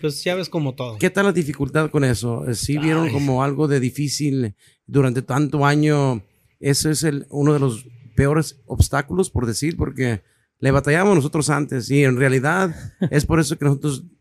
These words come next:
Speaker 2: bueno, yo en, en lo particular dije, "La Azteca es, es todo", o
Speaker 1: Te
Speaker 2: sea,
Speaker 1: desesperas.
Speaker 2: era, era muy,
Speaker 1: Ujú.
Speaker 2: este, frustrante buscar un pinche
Speaker 1: Sí.
Speaker 2: tubero cada semana o, o algo que, de los que no hay mucho.
Speaker 1: Ujú.
Speaker 2: Y, este, ¿qué tal contigo?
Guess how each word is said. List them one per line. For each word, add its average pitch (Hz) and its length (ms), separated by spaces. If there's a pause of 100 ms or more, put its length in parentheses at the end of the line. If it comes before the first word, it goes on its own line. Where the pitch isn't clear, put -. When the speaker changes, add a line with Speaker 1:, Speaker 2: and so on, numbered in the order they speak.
(100)
Speaker 2:
bueno, 151 360
yo 131 220
en, 151 220
en 123 100
lo 117 120
particular 120 480
dije, 113 340 (480)
"La 110 160
Azteca 117 320
es, 120 160
es - 140
todo", 90 160
o - 20
Speaker 1:
Te 147 100
Speaker 2:
sea, 139 140
Speaker 1:
desesperas. 123 520 (200)
Speaker 2:
era, 139 320
era 147 220
muy, 151 560
Speaker 1:
Ujú. 131 80
Speaker 2:
este, 123 420
frustrante 131 600
buscar 131 340
un 135 120
pinche 143 220
Speaker 1:
Sí. 131 60
Speaker 2:
tubero 123 280
cada 123 220
semana 101 560
o, 95 200
o 110 200
algo 135 260
que, 117 400
de 120 140
los 117 160
que - 100
no 123 160
hay 131 100
mucho. 117 420 (160)
Speaker 1:
Ujú. 156 280 (380)
Speaker 2:
Y, 110 200
este, 104 800
¿qué 123 120
tal 131 160
contigo? 120 520